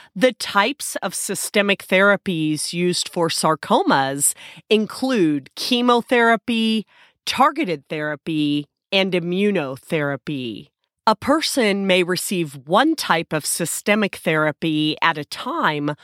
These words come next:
or a combination of systemic therapies given at the same time. They can also be given as part of a treatment plan that includes surgery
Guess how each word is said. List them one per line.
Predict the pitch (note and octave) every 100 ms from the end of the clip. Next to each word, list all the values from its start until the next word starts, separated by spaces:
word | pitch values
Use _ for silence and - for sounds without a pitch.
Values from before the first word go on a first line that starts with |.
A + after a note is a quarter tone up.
| - - -
or | B3 B3
a | A#3
combination | - A3 G#3 F3 E3 F#3 G3+ - D#3 C#3 C3+ -
of | D#3
systemic | - - E3+ - F3+ E3 D#3
therapies | - E3 D#3+ D3+ E3 D#3+ D#3 - -
given | A3 G#3+ F#3+ F3+ -
at | E3+
the | - D#3+
same | - G3 F3+ F3 E3
time. | - D#3+ C3 B2 B2+ C#3 D3 _ - - - -
They | G3
can | A#3+ - A#3
also | G3 B3 - D#4 A#3+
be | F#3 D#3+
given | E3 D3+ D3+ D3+ D#3+
as | F3+ F3 -
part | - G3+
of | F#3 E3+
a |
treatment | D#3 - F4 E4+ E3 D3+
plan | - - D#3 D3+ D3 D3+ D#3+ - -
that | F#3 G3
includes | F#3 - - A#3 C4+ A3+
surgery | - - F3+ E3 - F3 E3 D#3+ D#3+